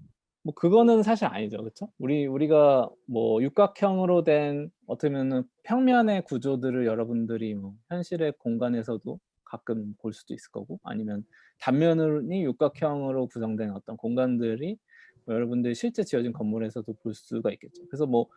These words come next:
꼭 그렇게 모든 건물을 다 지어야 된-, 된다 뭐 이런 건 아니지만 우리가 어쨌든 일종의 이게 건축 디자인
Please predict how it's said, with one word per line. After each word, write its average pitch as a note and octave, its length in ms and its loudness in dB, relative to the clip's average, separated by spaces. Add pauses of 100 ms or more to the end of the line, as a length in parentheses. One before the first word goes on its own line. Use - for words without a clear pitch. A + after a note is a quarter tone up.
(540)
꼭 C#4+ 280 4
그렇게 E3+ 460 4
모든 C#3 320 0
건물을 B2+ 400 -2
다 A2+ 480 0
지어야 C3+ 300 2
된-, A2 380 -6
된다 A#2 440 0
뭐 A#2+ 120 -4
이런 G3 140 0
건 F#3+ 120 0
아니지만 A2 340 -2
우리가 A#2 240 -2 (280)
어쨌든 B2 360 -6
일종의 A2+ 460 -2
이게 A2+ 320 -6 (760)
건축 B2+ 340 -8
디자인 B2 680 -4